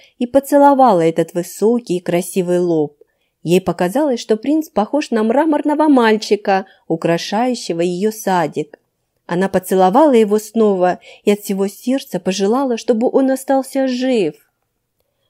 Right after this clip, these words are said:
Наконец показался берег и вздымавшиеся на нем высокие синеватые, уходящие в небо горы, на вершинах которых, точно стая лебедей, белели снега.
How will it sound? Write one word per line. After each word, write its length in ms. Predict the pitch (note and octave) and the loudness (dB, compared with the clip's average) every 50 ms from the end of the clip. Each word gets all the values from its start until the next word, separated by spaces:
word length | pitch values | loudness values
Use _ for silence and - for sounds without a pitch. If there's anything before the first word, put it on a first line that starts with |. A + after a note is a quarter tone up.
| _ _ _ | _ _ _
Наконец 480 | G3+ F#3+ F#3 G#3 G#3+ B3 E4+ F#4 - | -8 -6 -4 -2 -2 -2 -2 -4 -4
показался 600 | _ G3+ F#3 - G#3+ G#3+ B3+ D4 D4+ - D4+ D4 | _ -8 -4 -4 -2 0 -2 -2 -2 -2 -2 -2
берег 480 | B3+ G#3 G#3+ A3 A3 G#3+ G3+ G#3 G#3 G#3 _ _ _ _ _ _ _ | -2 -2 -2 2 2 2 2 0 -4 -4 _ _ _ _ _ _ _
и 120 | D3+ E3+ | -8 -8
вздымавшиеся 880 | F3+ F3+ F3 F#3+ G3 G3 G3+ A3+ A#3+ A#3+ - - F3+ F3 F3+ - F3 F3 | -6 -6 -6 -4 -4 -4 -6 -8 -10 -12 -8 -6 -6 -6 -4 -4 -4 -2
на 120 | F3+ F#3+ | 0 -2
нем 240 | A3 C4+ D#4+ D4 B3 | -2 -2 -2 -4 -4
высокие 560 | G3 F#3+ F#3+ - - D4 D#4 - _ G3 F3+ | -4 -6 -6 -4 -4 -4 -4 -4 _ -8 -8
синеватые, 760 | F3+ - F#3 F3+ F#3 F3+ E3+ F#3+ G#3 A#3+ B3 A#3+ _ F3+ F3+ | -6 -6 -6 -4 -4 -4 -4 -4 -6 -6 -8 -6 _ -4 -4
уходящие 600 | F3 F3+ - G3 G3 A3 A3 A#3 A3+ - A3 A3+ | -4 -2 -4 0 2 2 0 0 -2 -6 -4 -4
в 40 | G#3+ | -2
небо 380 | A3 B3 C4+ C#4 B3+ C4 C4 C4 | -2 -4 -2 0 0 0 -2 -2
горы, 640 | A#3 A3 A#3 A#3+ A#3 G#3 F3 E3 D#3+ C#3 B2+ - _ _ _ _ _ _ _ | -4 -2 0 0 0 0 0 -2 -6 -8 -12 -14 _ _ _ _ _ _ _
на 120 | D3 D3+ | -6 -4
вершинах 500 | D#3 E3+ F3+ F3+ - G3 F3 E3+ F3 F3 | -2 -2 -2 -2 -4 -4 -4 -4 -4 -4
которых, 640 | _ E3 D#3+ D#3+ _ G#3 A3 A#3+ B3 A3 F3+ F3 - | _ -6 -6 -4 _ -6 -6 -6 -4 -6 -8 -10 -8
точно 380 | _ G3 F#3+ - - F#3 F3+ F#3 | _ -8 -8 -4 -4 -4 -4 -4
стая 400 | - _ - A3 G#3+ G3 F3+ E3+ | -4 _ -2 -2 0 0 0 0
лебедей, 600 | F3 F3 E3 F3+ F3+ E3+ F3+ A#3 C4+ C#4+ C4+ A3 | 0 -2 -2 -2 -4 -4 -4 -4 -4 -4 -4 -4
белели 460 | F3+ F3+ F#3+ F#3+ G#3 B3 C4 B3+ C4 | -4 -4 -2 -2 -2 -2 -2 -4 -6
снега. 720 | - - - C4 C4 C4 A#3+ G#3 F#3+ E3+ D#3+ D3+ D3+ F#3+ | -10 -8 -4 -2 -2 -2 -2 -2 -2 -2 -2 -4 -6 -10